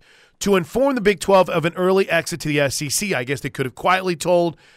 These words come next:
the S E C, but nothing has been reported. Just another thing we are hearing nothing about.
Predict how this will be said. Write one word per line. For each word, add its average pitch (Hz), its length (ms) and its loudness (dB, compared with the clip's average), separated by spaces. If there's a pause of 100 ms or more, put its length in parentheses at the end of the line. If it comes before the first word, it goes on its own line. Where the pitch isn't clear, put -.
(140)
the 165 160 2
S 170 220 2
E 170 100 0
C, 160 260 -2
but 156 140 -4
nothing 160 380 -2
has 147 200 -2
been 139 180 -2
reported. 165 600 2 (400)
Just - 280 0
another 185 320 2
thing 175 360 0
we 160 160 0
are 156 120 2
hearing 139 560 -2 (360)
nothing 147 360 0
about. 143 280 2